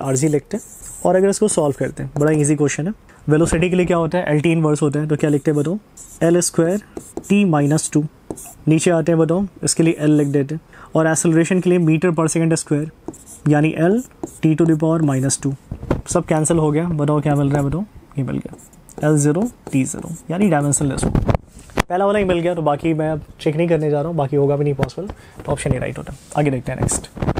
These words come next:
थर्टी सेवन। आ, boat वाला question है, upstream downstream का। Boat takes two hours to go eight kilometer and come back in still water।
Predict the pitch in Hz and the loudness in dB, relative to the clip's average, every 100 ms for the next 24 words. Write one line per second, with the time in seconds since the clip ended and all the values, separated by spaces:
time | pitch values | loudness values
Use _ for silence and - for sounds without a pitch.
0 | - - - - - 185 226 - 156 135 | -6 -12 -20 -20 -6 -2 0 0 -2 -4
1 | 135 - - - 180 202 202 175 190 196 | -10 -18 -14 -2 0 2 2 2 2 2
2 | 196 180 170 190 170 170 - 175 160 165 | 2 0 0 -2 0 -2 0 0 0 0
3 | 175 175 175 165 175 190 - 214 214 196 | -2 -2 0 0 0 -2 -2 0 2 0
4 | 196 190 165 175 185 185 185 208 196 190 | 0 0 2 2 0 -2 0 0 0 0
5 | 180 175 185 185 185 190 180 180 180 175 | 2 0 0 0 -2 0 0 -2 -2 -2
6 | - 180 151 143 | 0 2 2 0